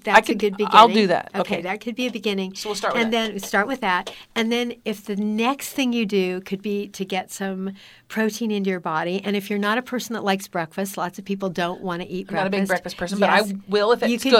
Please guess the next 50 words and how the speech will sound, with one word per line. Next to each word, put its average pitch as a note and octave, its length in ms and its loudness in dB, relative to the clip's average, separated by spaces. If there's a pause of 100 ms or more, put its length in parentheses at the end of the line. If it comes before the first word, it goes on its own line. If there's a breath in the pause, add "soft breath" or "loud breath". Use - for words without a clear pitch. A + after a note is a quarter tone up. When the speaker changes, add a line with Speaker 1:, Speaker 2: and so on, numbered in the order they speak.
(120)
Speaker 2:
good. B3+ 120 -12
Speaker 1:
you B3+ 120 2
could B3+ 160 0
drink G#3+ 380 -2
breakfast. A3+ 420 0
Would G#3 160 -2
you G#3 80 0
do G3+ 120 0
a F#3 40 0
smoothie? F#3+ 640 -4
Speaker 2:
Of - 80 -20
course. D4 320 0
Speaker 1:
Okay, G3 480 0
and G3+ 140 -2
with G3+ 160 0
all G3+ 120 2
sorts G#3 260 -8
of G3+ 60 -8
those F#3+ 220 -2
good G3 220 -2
things F#3+ 260 -4
in F3+ 140 -4
it G#3 200 -8
that F#3 240 -4
you're F3+ 200 -6
always E3+ 260 -6
talking G#3 220 -2
Speaker 2:
Yes. F3+ 80 -6
Speaker 1:
about E3+ 160 -2
Speaker 2:
So A3 120 8
in A3 80 6
Speaker 1:
here A#3 60 4
Speaker 2:
a F#3+ 100 0
Speaker 1:
on B3 60 2
the B3+ 80 6
air. B3+ 80 6
Speaker 2:
smoothie, G#3 140 2
what G3 160 6
would G3 160 -2
you, G3+ 120 -4
what A#3+ 220 8
would G#3 160 -2
you G#3+ 160 0
do? F3+ 100 -2
Like F3+ 200 0
on G#3+ 80 0
a - 20 0
normal A3 320 4
day, F#3+ 300 2
Speaker 1:
Yeah. G3 180 4